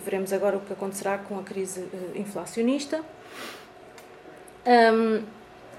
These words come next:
a outra, a outra vertente é a da saúde, nutrição e educação alimentar, e, portanto, nomeadamente na ligação entre alimentação inadequada, excesso de peso ou obesidade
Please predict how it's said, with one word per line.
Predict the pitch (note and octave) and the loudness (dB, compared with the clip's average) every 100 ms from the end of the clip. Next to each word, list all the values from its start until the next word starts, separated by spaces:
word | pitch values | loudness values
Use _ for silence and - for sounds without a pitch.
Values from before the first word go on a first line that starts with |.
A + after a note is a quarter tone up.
| - - | 0 8
a | |
outra, | D4 D#4 D#4 D4+ C#4+ C4+ B3+ - | 8 10 8 10 10 10 8 8
a | A#3+ | 8
outra | C#4+ D4+ D4 | 8 6 4
vertente | B3+ C#4 - C#4+ B3 G#3 G3+ | 4 2 4 8 6 6 6
é | C4 | 8
a | B3+ | 10
da | B3 | 8
saúde, | B3 C4+ C#4 B3+ A3+ | 6 6 6 6 8
nutrição | C4 B3+ A3+ A3+ A#3+ G#3 G#3 | 6 6 0 6 6 6 4
e | B3+ | 8
educação | G#3 G#3 G#3 G#3 F#3 | 8 8 -2 0 0
alimentar, | F#3 G#3 A3+ C#4+ D4+ E4+ - - - - - - - - | 2 4 6 8 8 6 0 -18 -20 -20 -20 -20 -18 2
e, | G#3+ | 4
portanto, | G#3+ - A3+ G#3 G3+ | 4 6 6 6 6
nomeadamente | G#3+ A3 A3+ A#3 A#3 A3 | 6 8 8 8 8 8
na | A#3 | 8
ligação | A#3 G3 A3 B3+ A#3+ | 8 8 8 8 6
entre | A#3+ A3 G#3 G#3+ | 8 6 8 8
alimentação | A#3 B3 A#3+ A#3 A3+ A3 A#3+ A3 G#3+ | 8 8 8 6 6 2 4 4 4
inadequada, | A#3+ B3 A#3+ - A#3+ A#3 G#3+ E3+ F3 - | 8 10 8 6 8 8 8 6 0 -2
excesso | - - A3+ A3 | -4 4 4 4
de | |
peso | - B3 A3+ A3 | 4 6 8 10
ou | |
obesidade | G#3+ G3+ A3 G#3+ G3 | 8 8 6 8 8